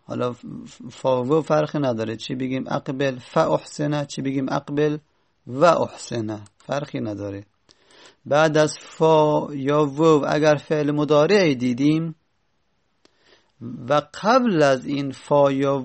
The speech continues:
وو امر بود، پس اون فعل مضارعی که بعد از فا میاد منصوب می‌شه به ان که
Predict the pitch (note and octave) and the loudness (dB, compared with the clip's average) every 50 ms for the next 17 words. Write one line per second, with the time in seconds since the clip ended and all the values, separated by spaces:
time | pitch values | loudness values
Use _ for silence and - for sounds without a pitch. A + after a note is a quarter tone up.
0 | B2+ C#3 D3 D3 C#3+ C3+ B2+ B2 B2 B2+ B2 _ _ _ _ _ _ _ _ - | -2 0 2 4 4 2 0 -2 -6 -10 -16 _ _ _ _ _ _ _ _ -6
1 | - D3 D3+ D#3 D3+ D3 D3 D3+ D3 C3 C3 D#3 G3 A3 G#3 G#3 G3+ G3+ - - | -2 0 0 0 0 0 0 -2 -2 -4 -4 -2 0 0 0 0 -2 -6 -10 -18
2 | _ _ _ _ _ _ _ _ _ _ _ _ _ _ _ _ _ _ _ _ | _ _ _ _ _ _ _ _ _ _ _ _ _ _ _ _ _ _ _ _
3 | _ _ _ _ _ _ _ _ _ _ _ - C#3 C3+ C3 - - - - - | _ _ _ _ _ _ _ _ _ _ _ -4 -4 -4 -4 -4 -10 -20 -20 -20
4 | _ - D#3 D3+ C#3+ C#3+ C3+ C3 B2 - - E3 E3 D3+ C#3+ C3+ C3 C3 C3+ C3 | _ -6 -4 -2 -2 -2 -2 -4 -6 -4 0 4 6 6 6 6 6 4 2 0
5 | C3 C3 B2 C3 C3 C3 B2+ C3 C#3+ F3 F#3+ F3+ D#3 C3+ - - C3 A#2+ B2 A#2+ | 0 -2 0 2 4 4 4 4 2 0 0 0 0 0 0 -2 -2 0 2 2
6 | A#2+ A#2+ A#2 B2 B2 A#2 - - - - C3+ C3 C3 C3+ C3+ C3+ C#3 D3 E3 F#3+ | 2 2 0 -2 -4 -4 -6 -10 -6 0 2 2 2 2 0 0 0 2 4 4
7 | G#3 A3 G#3+ - _ _ _ _ _ _ _ _ _ _ _ _ _ _ _ _ | 2 2 -2 -6 _ _ _ _ _ _ _ _ _ _ _ _ _ _ _ _
8 | _ _ _ _ C#3+ B2 A#2 A#2+ A#2+ B2 A#2 - - - E3+ C#3+ A2+ A2+ A2+ A2 | _ _ _ _ -12 -8 -6 -4 -4 -4 -4 -6 -6 -6 -6 -6 -4 -6 -6 -6
9 | A#2 A2+ - - - E3 E3+ C#3 B2 B2+ - - _ - - F#3 G3+ A3 A3 A3+ | -6 -8 -8 -6 -6 -6 -6 -4 -4 -6 -6 -6 _ -4 0 2 4 4 4 2
10 | A#3 A#3 G#3+ - _ - D#3 | 0 -2 -4 -8 _ -8 -8